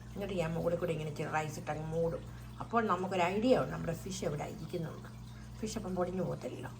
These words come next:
അപ്പം ഞാനങ്ങനെ ഇങ്ങനെ, ഇങ്ങനെ ഇടയ്ക്കിടയ്ക്ക്, ഉം, നമ്മുടെ ഫിഷിനെ വെച്ചിട്ട് റൈസ് ഇട്ട് അങ്ങ് മൂടാൻ പോവുകയാണേ. അപ്പോൾ ഞാൻ നമ്മുടെ raisins and cashews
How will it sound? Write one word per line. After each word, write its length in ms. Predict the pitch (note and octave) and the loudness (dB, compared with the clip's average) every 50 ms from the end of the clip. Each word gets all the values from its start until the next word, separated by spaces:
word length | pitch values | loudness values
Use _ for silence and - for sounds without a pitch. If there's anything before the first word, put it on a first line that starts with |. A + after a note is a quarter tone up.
| - - - | -12 -12 -8
അപ്പം 140 | - F3 E3 E3+ | -2 0 2 2
ഞാനങ്ങനെ 380 | E3+ F3 F3 E3 D#3 D#3 F#3+ A3 A3 - - - - - - | 2 2 0 0 0 -2 -2 -2 -4 -6 -8 -10 -12 -10 -6
ഇങ്ങനെ, 180 | - F#3 F3+ F3 | -2 0 0 2
ഇങ്ങനെ 140 | F3 F3 F3 E3 | 2 4 4 4
ഇടയ്ക്കിടയ്ക്ക്, 500 | E3 F3 - - F#3+ F#3 F3 - G3+ B3+ - - - - - - - | 2 2 2 0 0 0 0 2 2 2 2 0 -4 -10 -10 -8 -6
ഉം, 140 | - - - - - | -4 -4 -2 -2 -2
നമ്മുടെ 220 | E3 E3 E3+ F#3 - | 0 0 0 -2 -2
ഫിഷിനെ 300 | G#3 F#3 - A3+ G3 F#3+ F3 E3 | -2 -4 -4 -4 0 0 2 2
വെച്ചിട്ട് 400 | D3+ C3 - - E3 - G#3+ B3 C#4 - - E3+ | 0 0 -2 -4 -4 -2 -2 -2 -2 -2 -2 0
റൈസ് 240 | F3 E3+ E3+ - - | 0 0 0 0 -2
ഇട്ട് 100 | - - D3+ | -4 -4 -4
അങ്ങ് 120 | D#3 D#3 D3+ D3 | -4 -2 -2 -2
മൂടാൻ 240 | D3+ D#3+ D#3 D#3 D3 - | -2 0 -2 -2 -2 -2
പോവുകയാണേ. 340 | D#3+ D#3+ - - - - - - - - - - - - - - - - - - - - - - - - - - - - - - - - - - - - - - - - - - - - - - - - - - - - - - - - - - - - - - - - - - - - - - - - - - - - - - - - | -2 -2 -2 -2 -2 -2 -2 -4 -8 -10 -12 -12 -12 -12 -12 -12 -12 -12 -12 -12 -12 -12 -12 -12 -12 -12 -12 -12 -14 -14 -14 -14 -14 -14 -14 -14 -14 -14 -12 -12 -12 -12 -12 -12 -12 -12 -12 -12 -12 -12 -12 -12 -12 -12 -12 -12 -12 -12 -12 -12 -12 -12 -12 -12 -12 -12 -12 -14 -14 -14 -12 -12 -12 -12 -12 -12 -12 -12 -12 -12 -12 -8
അപ്പോൾ 220 | - - C4 C4 B3+ B3+ | -2 0 2 2 4 2
ഞാൻ 120 | A#3+ A#3+ A#3+ A#3+ A3+ | 2 0 0 0 0
നമ്മുടെ 260 | A3+ A3+ A3 A3+ A3+ A3+ G#3+ | 0 2 4 4 4 4 2
raisins 540 | G#3 A3 A3+ - - - C4+ C4+ C#4 C#4+ - - - G3+ G3+ | 0 -2 -4 -4 -4 -2 0 0 0 -2 -2 -2 0 0 0
and 260 | G3+ G3+ G3+ G3+ G3 G3 G3 G3 - - - - - - - - - - | 0 -2 -4 -4 -2 -2 -2 -4 -4 -8 -10 -10 -10 -10 -10 -10 -6 -4
cashews 400 | A3 G#3 G#3+ G#3 - A#3 A3+ | -2 -2 -2 -4 -4 -6 -6